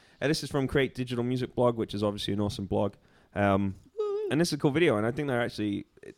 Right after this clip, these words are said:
Speaker 1: it's actually one of their own. Um, it's D J Sniff showing a whole load of stuff he works with. It's cool. In decks, um, I think there's some Maximus P use in there, and then a whole load of other toys. Am I
Speaker 2: Yeah,
Speaker 1: right?
Speaker 2: I didn't have a chance to look through the whole thing. It's about f-, fourteen minutes long.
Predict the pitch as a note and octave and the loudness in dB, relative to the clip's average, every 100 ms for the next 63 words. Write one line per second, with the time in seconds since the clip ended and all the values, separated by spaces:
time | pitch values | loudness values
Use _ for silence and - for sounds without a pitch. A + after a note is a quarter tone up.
0 | - A2+ A#2+ A2+ A2 G#2+ G#2 A2+ A2+ A2+ | -10 -6 -4 -2 -2 0 2 4 4 4
1 | A2+ A2 G2+ G2 G2 F2+ C3+ C3 B2+ C#3+ | 4 0 -2 -4 -4 -6 -2 0 0 2
2 | C#3 - B2+ A#2+ A#2 C3 C3+ B2 C3+ - | 2 4 2 2 2 0 0 -2 -6 -6
3 | A#2+ D3+ - - _ _ _ _ - - | -6 -8 -10 -18 _ _ _ _ -12 -4
4 | - D#3 - A2 A2 G#2+ - C3+ B2+ - | -2 -2 -2 -4 -4 -6 -4 0 0 -2
5 | - - - - - _ _ G2+ G#2+ G#2 | -8 -8 -8 -12 -20 _ _ -4 -4 -2
6 | B2+ F#2+ A2 A2+ G#2 G#2 G#2 A2 A#2 G#2 | -4 -4 -4 -4 -2 -2 -4 -4 -6 -8
7 | - A2+ A#2 A#2 A#2 A#2+ A#2+ A#2 A2 G#2+ | -6 -4 -4 -6 -6 -4 0 0 -2 -2
8 | A2 A#2 A2 A2 A2 - C3+ G3 - D3+ | 0 2 0 -2 -6 -6 -6 -6 -8 -4
9 | A3 G3+ F3 G#3+ F#3+ - G3 - D#3 E3+ | -2 -2 -4 -6 -8 -10 -10 -10 -8 -8
10 | - D#3 C#3 C3+ B2+ D3 A#2+ B2 F#3 F#3 | -8 -8 -4 -6 -4 -4 -4 -8 -8 -10
11 | - - _ - D3+ D3 C3+ B2+ A2 B2+ | -12 -20 _ -12 -10 -6 -6 -6 -6 -6
12 | A#2+ G2+ G2+ | -6 -6 -10